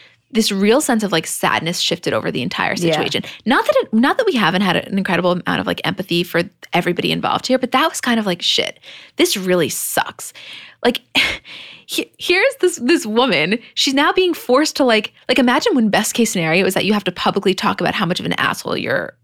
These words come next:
Speaker 1: your
Speaker 2: Awful.
Speaker 1: boyfriend is. Like, it just, it just sucks. It really, really does.
Speaker 2: Also, did you notice "who I love, not who I loved," she said in that tweet?
Speaker 1: About Jordan.
Speaker 2: Yeah,
Speaker 1: Yeah.
Speaker 2: like, it wasn't past tense. She's like, I,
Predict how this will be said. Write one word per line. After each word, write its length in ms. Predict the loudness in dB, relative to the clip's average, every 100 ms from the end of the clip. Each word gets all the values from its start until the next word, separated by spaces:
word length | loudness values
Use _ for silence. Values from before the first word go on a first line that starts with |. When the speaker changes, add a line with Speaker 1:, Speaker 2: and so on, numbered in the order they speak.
| _
Speaker 1:
your 220 | -2 -2 -6 -14 -2
Speaker 2:
Awful. 320 | 0 4 2
Speaker 1:
boyfriend 240 | 2 0
is. 100 | -2
Like, 140 | -4 0
it 120 | 0
just, 200 | 0 -2 -2
it 100 | 0
just 220 | 0 -2
sucks. 460 | -4 -2 -2 -4 -4
It 60 | -2 0
really, 240 | 2 2 2
really 240 | 0 0
does. 320 | 0 -2 -4 -6 0
Speaker 2:
Also, 220 | 2 2
did 160 | 2 2
you 80 |
notice 400 | 4 4 4 0 -6 -14
"who 200 | 0 4
I 140 | 4 4
love, 320 | 4 4 4
not 200 | 2 2
who 120 | 2
I 100 | 2
loved," 500 | 2 2 2 2 -2 -12
she 220 | -8 -2
said 220 | 0 2 2
in 60 |
that 160 | 2 2
tweet? 260 | 0 0 2
Speaker 1:
About 240 | 2 2
Jordan. 360 | 2 0 -2 -10 2
Speaker 2:
Yeah, 260 | 4 4
Speaker 1:
Yeah. 140 | 4 4
Speaker 2:
like, 100 | 4
it 80 | 2
wasn't 280 | 2 0
past 260 | 0 0 0
tense. 260 | 0 0 0
She's 180 | 0
like, 380 | 2 0 -4 -20 -6
I, 80 | -6